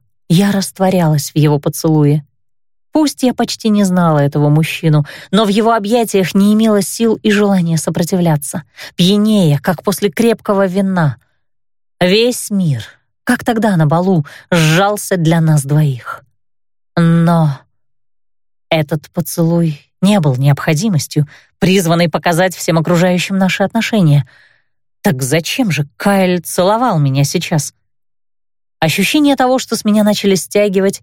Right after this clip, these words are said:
и без того чудом державшееся платье, отрезвило мгновенно и заодно объяснило, зачем. А вот только нужно ли мне это? Что будет потом,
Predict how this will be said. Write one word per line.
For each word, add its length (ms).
и 60
без 180
того 240
чудом 380
державшееся 680
платье, 460
отрезвило 600
мгновенно 640
и 140
заодно 460
объяснило, 760
зачем. 680
А 100
вот 220
только 520
нужно 540
ли 140
мне 360
это? 340
Что 260
будет 380
потом, 500